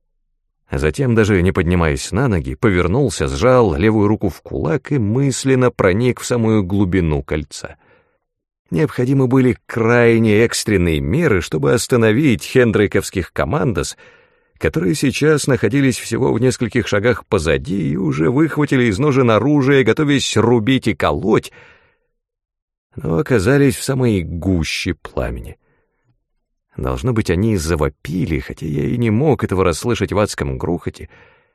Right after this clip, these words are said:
и совершенно обугленные свалились на землю у моих ног, корчась в предсмертных судорогах.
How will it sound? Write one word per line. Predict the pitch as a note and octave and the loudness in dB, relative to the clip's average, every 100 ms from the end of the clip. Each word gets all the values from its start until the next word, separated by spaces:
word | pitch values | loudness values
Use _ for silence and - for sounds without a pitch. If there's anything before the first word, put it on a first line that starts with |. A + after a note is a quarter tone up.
| _ _ _ _ - | _ _ _ _ -8
и | D#3 | -6
совершенно | - A#2+ A2 - D3+ B2+ B2 F2+ | -2 0 0 0 0 2 2 2
обугленные | C#2 C#3 C#3 B2 C3 C3 C3+ B2 G2 C2+ - _ _ _ _ | 0 -2 0 2 2 4 4 4 2 -2 -12 _ _ _ _
свалились | - D#2 D#2+ C#3+ C3 A2+ - | -8 -2 0 2 0 0 0
на | F#2+ | 0
землю | F2+ A#2 A2+ G#2 | 2 2 4 2
у | |
моих | G2 F2+ D2 - | 2 0 -2 -4
ног, | D2+ C#3+ C3+ _ _ _ _ - | -2 0 -2 _ _ _ _ -2
корчась | B2+ A#2 - A2 F#2+ | 0 0 0 -2 -2
в | - - | -6 -4
предсмертных | G#2 F2+ - D#2 C#2+ - D#2+ - | -4 -4 -4 -2 -2 -6 -10 -10
судорогах. | - C#2+ - - - _ | -12 -12 -12 -18 -20 _